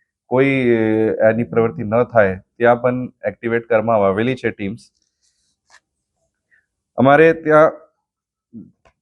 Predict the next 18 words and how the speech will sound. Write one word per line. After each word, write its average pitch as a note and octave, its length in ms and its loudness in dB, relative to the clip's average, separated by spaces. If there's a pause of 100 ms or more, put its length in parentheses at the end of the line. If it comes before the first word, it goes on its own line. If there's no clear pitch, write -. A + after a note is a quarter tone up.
(140)
જાહેર B2 280 4
જનતાને C#3+ 420 2
કોઈ C#3+ 240 0
પણ D3 500 0 (380)
પ્રકારની B2+ 420 2
પોલીસ C3 460 -4 (120)
અથવા A#2+ 200 -2
તંત્રની A#2+ 380 -4
જરૂરત A2+ 300 0
પડે B2 200 2
એના A#2+ 160 0
માટે B2 280 0
અમે B2+ 260 -2
લોકલ, B2 640 -2
અ, A#2 120 2
પોલીસ A2 280 -10
સ્ટેશનના A#2+ 560 -6
નંબર, A2+ 400 -4